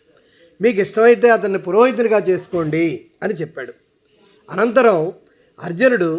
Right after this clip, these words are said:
గంధర్వరాజుకు విధిపూర్వకంగా ఆగ్నేయాస్త్రాన్ని ఉపదేశించాడు. అతను ఇస్తానన్న దివ్యాస్త్రాలను ప్రస్తుతం అతని దగ్గరే ఉంచమని, సమయం వచ్చినప్పుడు తీసుకుంటానని అర్జునుడు ఆదరంగా పలికాడు. ఈ రీతిగా పరస్పరం ఒకరినొకరు గౌరవించుకొని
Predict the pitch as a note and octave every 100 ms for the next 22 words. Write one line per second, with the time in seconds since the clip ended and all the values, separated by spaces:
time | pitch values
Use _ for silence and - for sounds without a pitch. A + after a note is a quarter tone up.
0 | F#3 _ _ B2+ E3 E3+ A#3+ B3+ A#3+ G#3
1 | F#3+ E3+ A3 A#3 A3+ G3 G3 F#3+ E3 E3
2 | A#3+ A3 G3 F#3 E3+ F3 F#3+ D3 - _
3 | _ - E3+ F#3 F#3 F3+ D#3+ E3+ C#3 -
4 | _ _ _ _ _ - F#3 G3+ F#3+ A#3
5 | B3+ C4 A3 F#3+ G#3 B3 - A3+ A3 G#3+
6 | E3+ D3+ G3 G#3 G3 F#3 F#3 F#3 F#3 D#3+
7 | C#3 E3 F#3+ C#4 _ _ _ _ _ _
8 | F#3+ G#3 C4+ C4 B3 A#3 G#3 F#3+ G3 G#3
9 | G3 F#3+ F3+ G3+ G#3 D#3+ - _ _ _
10 | D3 F3 G3 A3 F#3+ G#3+ - D3+ G#3+ G#3+
11 | G3+ E3 D3+ E3 D3+ C3 _ _ _ _
12 | E3+ A#3+ A#3+ F#3 D#3 C3 - _ _ _
13 | - G#3 A#3 - A#3 A3+ G3 G3 G#3 F#3+
14 | F3+ D3+ D3 D#3+ F3+ - G#3+